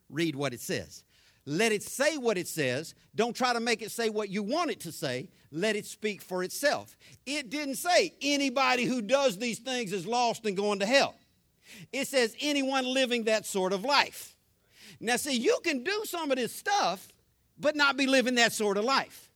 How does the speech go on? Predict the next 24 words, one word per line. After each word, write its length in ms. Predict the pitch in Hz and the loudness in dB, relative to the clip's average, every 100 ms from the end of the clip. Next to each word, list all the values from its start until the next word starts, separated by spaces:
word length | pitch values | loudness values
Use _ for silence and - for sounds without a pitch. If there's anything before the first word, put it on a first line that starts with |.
| _ _ - 160 | _ _ -20 -18
You 220 | 175 403 | -6 -6
can 160 | 480 262 | -4 -6
fall 400 | - 294 330 294 | -2 2 6 6
back, 440 | 220 269 233 233 - | 6 6 8 6 0
you 180 | 208 | -4
can 200 | 370 277 | 0 -2
do 160 | 220 339 | -2 -2
some 260 | 262 220 208 | -2 -2 -2
wrong 340 | 277 233 214 - - | 2 2 0 -6 -4
without 320 | 196 240 226 | 0 2 2
living 240 | 226 220 | 0 0
that 140 | 214 185 | -4 -4
sort 220 | 226 196 | -2 -2
of 60 | |
life. 260 | 202 269 214 | 0 0 -2
That's 180 | 269 226 | -4 -4
a 60 | |
different 320 | 214 233 202 214 | -2 -4 -4 -6
message 280 | 233 202 | -6 -8
for 160 | - 208 | -8 -6
a 40 | |
different 340 | 175 214 180 170 | -4 -4 -6 -8
time, 340 | 233 247 180 - - | -6 -4 -4 -8 -14
but 280 | - 196 180 | 0 2 2